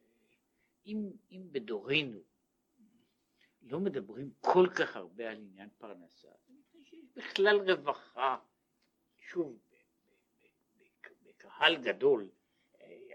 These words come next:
הרבה יותר רווחה על ה-, ב-, בתוך הדברים הללו. זה עדיין עולם, אה, אם, אלמלא דמסתפינא, זאת אומרת, כדי שלא, לא לחשוש ולומר, לומר דברים רעים על ישראל, אה, אם הייתי רוצה לומר,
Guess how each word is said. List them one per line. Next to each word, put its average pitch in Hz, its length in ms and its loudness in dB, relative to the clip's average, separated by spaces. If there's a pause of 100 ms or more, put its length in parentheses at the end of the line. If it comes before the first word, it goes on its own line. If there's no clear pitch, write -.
(120)
הרבה 135 220 4
יותר 127 360 2
רווחה 101 540 -12
על 101 120 -16
ה-, 104 120 -14 (380)
ב-, 110 220 -12
בתוך 113 340 -16
הדברים 101 480 -20
הללו. 349 440 -20 (100)
זה 453 60 -20 (100)
עדיין 381 300 -14
עולם, 147 520 -6
אה, 107 80 -20 (920)
אם, 135 120 -14 (260)
אלמלא 113 380 4 (100)
דמסתפינא, 120 840 -6 (140)
זאת - 100 -20
אומרת, 107 160 -20 (120)
כדי 101 260 -20
שלא, 123 380 -2 (380)
לא 143 160 -8
לחשוש - 720 0
ולומר, 110 540 -6 (380)
לומר 120 280 -8
דברים 110 440 -6
רעים 131 320 0
על 135 100 -10
ישראל, 202 600 4 (580)
אה, - 60 -20 (500)
אם 165 140 -14
הייתי 156 300 -4
רוצה 123 540 0 (140)
לומר, 107 400 0